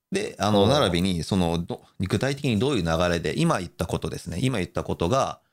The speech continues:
Speaker 1: ジェイシーエーのページの方に日本語で載っていたりするので、
Speaker 2: はい。おー。
Speaker 1: はい。後で茶飲みの方でリンクを貼っておきますので、みんな、えー、読んでみてください。
Speaker 2: そうですね。
Speaker 1: はい。
Speaker 2: ま、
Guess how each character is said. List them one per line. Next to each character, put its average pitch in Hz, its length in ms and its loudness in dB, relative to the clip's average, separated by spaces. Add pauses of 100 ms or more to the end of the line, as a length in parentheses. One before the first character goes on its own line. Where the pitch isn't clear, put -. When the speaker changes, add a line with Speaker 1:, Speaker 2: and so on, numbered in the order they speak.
(560)
Speaker 1:
ジ 123 100 0
ェ - 40 2
イ 113 40 0
シ - 160 -2
ー 113 40 2
エ - 20 4
ー 92 40 4
の 82 80 0
ペ 95 180 2
ー 87 40 0
ジ 90 120 -4
の 85 120 0
方 82 220 0
に 92 260 -4 (180)
日 95 100 2
本 143 180 0
語 135 120 2
で 123 100 0
載 107 100 -2
っ - 20 -12
て 113 140 -2
い 101 80 -2
た - 100 -6
り - 180 -18 (140)
す - 160 -4
る 123 100 2
の 82 140 0
で、 85 280 -8 (140)
Speaker 2:
は 110 60 -20
い。 104 40 -16
お 101 120 -12
ー。 92 420 -12
Speaker 1:
は 82 60 -6
い。 - 140 -12
後 - 160 0
で 82 100 2
茶 107 120 2
飲 113 120 2
み 120 80 2
の 113 80 0
方 110 120 0
で 78 80 0
リ 87 120 0
ン 90 60 0
ク 90 100 0
を - 20 4
貼 85 120 -2
っ - 40 -18
て - 80 -8
お 87 40 -6
き - 100 -10
ま 78 80 -6
す - 100 -10
の 139 60 0
で、 143 60 -2
み 92 100 -2
ん 90 180 -2
な、 101 280 -2
え 76 300 -2
ー、 76 60 0
読 90 160 0
ん 78 120 -8
で 78 80 -14
み 73 100 -18
て 120 160 -10
く - 160 -10
だ 76 80 -8
さ - 160 -14
い。 62 80 -20 (240)
Speaker 2:
そ 190 300 2
う - 20 4
で 101 100 -2
す - 140 -6
ね。 104 160 -4 (220)
Speaker 1:
は - 80 -12
い。 - 80 -20 (160)
Speaker 2:
ま、 151 180 0